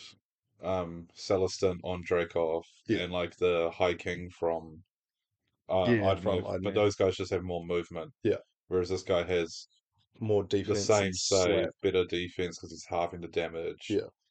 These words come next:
Speaker 1: He's ethereal, so he's never worse than a free off.
Speaker 2: Yeah.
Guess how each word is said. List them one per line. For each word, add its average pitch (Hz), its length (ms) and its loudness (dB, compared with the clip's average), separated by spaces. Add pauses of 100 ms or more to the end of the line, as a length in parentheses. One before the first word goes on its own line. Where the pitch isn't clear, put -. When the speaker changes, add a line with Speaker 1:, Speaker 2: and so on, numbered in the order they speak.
(200)
Speaker 1:
He's 92 160 -2
ethereal, 85 760 2
so 85 260 0
he's 87 180 -6
never 87 240 -2
worse 85 300 -2
than 85 100 -12
a 85 40 -10
free 82 320 -4
off. 80 400 -6
Speaker 2:
Yeah. 98 220 0